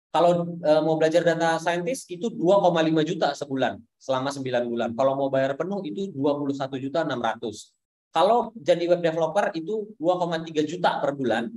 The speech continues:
selama sepuluh bulan. Kalau bayar langsung full di depan itu dua puluh satu juta tujuh ratus. Nah, ini nanti teman-teman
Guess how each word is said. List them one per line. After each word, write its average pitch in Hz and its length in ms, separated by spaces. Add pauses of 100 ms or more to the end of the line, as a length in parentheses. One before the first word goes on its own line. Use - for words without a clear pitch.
(120)
selama 139 240
sepuluh 135 240
bulan. 127 320
Kalau 170 240
bayar 151 320
langsung 156 400
full 170 160
di 151 160
depan 180 320
itu 214 240 (160)
dua 151 320
puluh 147 240
satu 143 240
juta 151 480
tujuh 135 240
ratus. 113 400 (400)
Nah, 110 300 (340)
ini 214 160
nanti 233 240
teman-teman 220 480